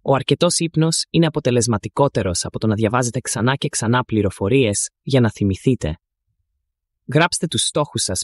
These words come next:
πριν κοιμηθείτε για να εστιάσετε και να τους καταφέρετε πιο εύκολα. Χωρίστε τα μεγάλα έργα σε μικρότερες εργασίες για να τα κάνετε πιο εφικτά και να αποφύγετε την κούραση.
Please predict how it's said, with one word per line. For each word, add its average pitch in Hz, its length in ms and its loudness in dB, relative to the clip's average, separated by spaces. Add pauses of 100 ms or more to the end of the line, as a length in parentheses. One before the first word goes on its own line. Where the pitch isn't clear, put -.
πριν 156 260 2
κοιμηθείτε 98 720 -2
για 123 140 -2
να 113 80 2
εστιάσετε 135 640 0
και 139 160 -2
να 131 80 2
τους - 120 -2
καταφέρετε 127 540 -2
πιο 123 240 0
εύκολα. 85 560 -6 (640)
Χωρίστε 165 420 0
τα 151 100 0
μεγάλα 131 360 0
έργα 131 460 -2
σε - 200 -4
μικρότερες 117 680 2
εργασίες 104 720 -2
για 117 120 -2
να 110 80 2
τα 113 100 -2
κάνετε 131 340 -2
πιο - 180 0
εφικτά 110 540 -2 (200)
και 127 100 0
να 120 100 6
αποφύγετε 151 600 2
την 104 200 -2
κούραση. 95 560 -2